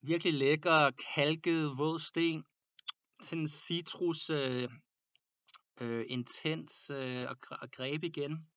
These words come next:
Frugt i smagen. Utrolig lækker her til, til, til solskinstimerne, som snart, øh, forsvinder åbenbart.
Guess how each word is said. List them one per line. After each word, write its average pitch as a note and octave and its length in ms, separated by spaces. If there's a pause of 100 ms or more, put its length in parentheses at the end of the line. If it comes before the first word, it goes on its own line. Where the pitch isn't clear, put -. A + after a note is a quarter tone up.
(160)
Frugt D3+ 240
i C#3 40
smagen. D3 480 (500)
Utrolig G#3 440
lækker E3 200
her D#3 180
til, C#3+ 440 (240)
til, B2+ 380
til C3 160
solskinstimerne, D3 840
som C3 120
snart, C#3+ 360
øh, B2+ 280
forsvinder D3+ 380
åbenbart. C3+ 380